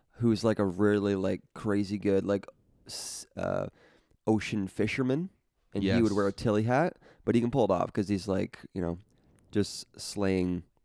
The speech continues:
Speaker 1: redfin all day.
Speaker 2: I, I think that's the type of person I strive to be when I put on that hat, which probably makes me a bit of a
Speaker 1: Yeah,
Speaker 2: loser.
Speaker 1: yeah.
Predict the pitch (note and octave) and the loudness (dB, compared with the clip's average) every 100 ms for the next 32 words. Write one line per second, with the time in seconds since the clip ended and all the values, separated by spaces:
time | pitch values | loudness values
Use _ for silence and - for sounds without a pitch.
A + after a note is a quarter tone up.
0 | _ - F#2+ F#2 - D2+ - - _ - | _ -6 -2 -2 -4 -6 -8 -14 _ -4
1 | F2+ - - - - D3 - _ E3 - | -4 -4 -8 -8 -4 -6 -6 _ -2 -2
2 | A#3+ - - F#3+ F3+ D#3 D3 C3+ C3 A#2 | -2 -2 -4 0 2 2 4 4 4 0
3 | F#2+ - - A2 G#2+ G#2 F#2 F2 F2+ F2 | -2 -4 -2 0 0 -2 -2 -2 -2 -4
4 | - - A2 - F#2+ F2+ E2+ E2 F2+ D2+ | -6 -2 -2 0 -2 -4 -4 -6 -4 -6
5 | - F#2 D#2+ - G2+ - C3+ D#3+ E3 A#2+ | -6 -6 -6 -6 -8 -4 0 2 2 -2
6 | G#2+ G#2+ F#2 F2 E2+ G2+ G#2+ G#2 F2+ | -4 -4 -4 -4 -2 0 2 2 0